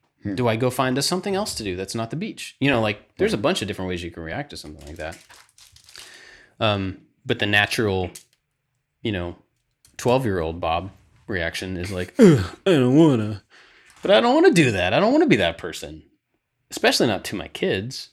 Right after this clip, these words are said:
Speaker 2: because there's just too much else. There's too much going on there in that relationship and in that particular situation for me to throw my fit. So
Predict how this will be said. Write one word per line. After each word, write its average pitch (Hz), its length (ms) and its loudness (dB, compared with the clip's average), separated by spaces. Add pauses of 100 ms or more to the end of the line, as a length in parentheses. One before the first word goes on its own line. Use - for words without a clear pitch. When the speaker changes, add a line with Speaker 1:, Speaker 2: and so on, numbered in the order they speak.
(160)
Speaker 2:
because 120 540 0
there's 120 240 0
just 131 180 -4
too - 80 -6
much 123 480 -4
else. 127 200 -6
There's 135 280 -12 (180)
too 165 120 -8
much 175 160 -6
going 127 200 0
on 104 220 -2
there 82 160 -4
in 82 120 -6
that 82 100 -10
relationship 90 520 -8
and 90 120 -8
in 90 80 -8
that 90 240 -12
particular 90 340 -12
situation 101 480 -10
for 90 140 -12
me 87 140 -8
to 87 80 -16
throw 90 240 -12
my 95 120 -8
fit. - 340 -8 (220)
So 92 360 -6